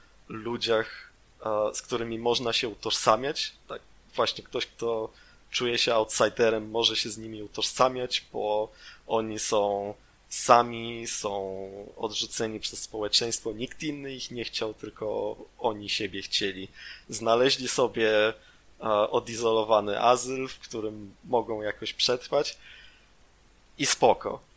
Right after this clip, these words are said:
Ale jednocześnie chciał, żeby byli cool, żeby byli fajni, żeby byli groźni, żeby na końcu pokazali te pazury i, i, i jakoś się próbowali odgryźć. No i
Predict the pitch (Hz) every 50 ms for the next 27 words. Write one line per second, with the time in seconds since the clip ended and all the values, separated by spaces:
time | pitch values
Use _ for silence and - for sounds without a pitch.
0 | - _ _ - - 127 135 139 131 135 131 - - 127 - - 156 139 - 147
1 | 135 - - - 156 135 131 123 120 127 120 117 120 - - 123 107 110 101 -
2 | - - 143 127 117 110 107 104 - 117 107 - 120 107 98 110 104 107 98 -
3 | - 127 120 113 113 107 104 104 101 107 104 104 107 101 110 104 107 101 98 113
4 | 110 120 123 120 120 113 104 104 107 104 98 107 104 107 107 107 110 107 - -
5 | 113 107 - - - - 107 - - 113 101 113 110 104 104 - - - - -
6 | 101 - - 107 101 98 104 98 98 98 98 98 95 - - - - - - -
7 | - _ _ - - 113 101 95 107 107 113 - - - - 113 110 107 104 -
8 | - 110 - - - 113 - - 113 110 101 110 101 107 107 98 101 101 - -
9 | 117 107 - - 110 107 110 117 - - - - - - - - - - _ _
10 | _ - 131 120 117 117 120